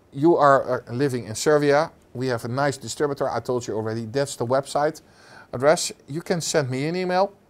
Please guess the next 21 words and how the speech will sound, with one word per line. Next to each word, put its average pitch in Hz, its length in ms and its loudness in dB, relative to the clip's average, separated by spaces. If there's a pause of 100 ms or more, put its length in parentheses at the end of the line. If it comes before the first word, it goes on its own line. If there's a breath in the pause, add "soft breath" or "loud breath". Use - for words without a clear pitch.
(220)
ask 123 200 -8
me 127 120 -6
some 151 240 -6
que-, 139 280 -8
questions. 139 380 -6
My 120 140 -6
email 131 320 -4
address 117 320 -4
is - 120 -12
over, 107 380 -4
uh, - 120 -6
over 113 280 -2
there. 110 280 -4 (580 loud breath)
And 175 240 2
of - 160 2
course, 180 320 8
we 156 140 0
are 143 160 4
also 143 520 4
on 127 140 -2
Facebook. 120 600 -2